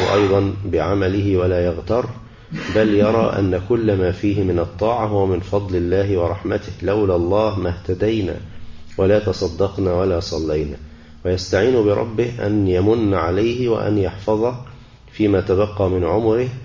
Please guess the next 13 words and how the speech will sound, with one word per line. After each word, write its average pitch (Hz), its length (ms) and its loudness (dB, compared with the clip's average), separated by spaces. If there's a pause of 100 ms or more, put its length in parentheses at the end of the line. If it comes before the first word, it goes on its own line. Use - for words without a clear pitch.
(120)
ليتوفى 98 800 0
على 92 440 0
طاعة 90 460 0
الله، 85 220 -2
على 87 280 -2
الإسلام، 90 580 -4 (840)
ويسأل 101 760 0
ربه 101 580 0
ذلك، 104 400 0
أن 90 100 -2
يرزقه 92 680 -2
حسن 95 300 -2
الخاتمة، 87 600 -2